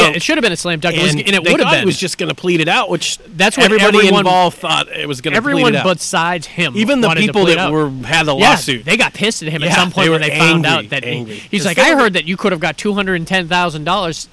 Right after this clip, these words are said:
Speaker 2: Uh, that's what the deal was, and you turned it down. What the fuck are you doing?"
Speaker 1: Yeah.
Speaker 2: He says, "We need that money." I said, "We're trying to survive." So what's going on is you've got this one woman who goes into, uh,
Speaker 1: Is it like a medical
Speaker 2: uh,
Speaker 1: malpractice
Speaker 2: it's a
Speaker 1: suit or
Speaker 2: medical
Speaker 1: something?
Speaker 2: malpractice, but the, uh, the diocese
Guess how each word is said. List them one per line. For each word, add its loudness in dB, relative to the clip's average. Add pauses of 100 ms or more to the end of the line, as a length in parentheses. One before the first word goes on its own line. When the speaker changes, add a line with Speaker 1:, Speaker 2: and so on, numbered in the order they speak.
Speaker 2:
Uh, -2
that's -6
what -4
the -10
deal -4
was, -4
and -8
you -4
turned -6
it -6
down. -6
What -6
the -4
fuck -8
are -4
you -4
doing?" -4 (160)
Speaker 1:
Yeah. -8
Speaker 2:
He -8
says, -2
"We -2
need -2
that -2
money." -4
I -8
said, -6
"We're -4
trying -6
to -6
survive." -6
So -6
what's -4
going 0
on -4
is -6 (460)
you've -2
got -4
this -8
one -4
woman -2
who -6
goes -4
into, -8
uh, -8
Speaker 1:
Is -10
it -10
like -6
a -4
medical -10
Speaker 2:
uh, -14
Speaker 1:
malpractice -10
Speaker 2:
it's -18
a -2
Speaker 1:
suit -4
or 0
Speaker 2:
medical 2
Speaker 1:
something? -2
Speaker 2:
malpractice, -4
but -10
the, -8
uh, -8
the -12
diocese -8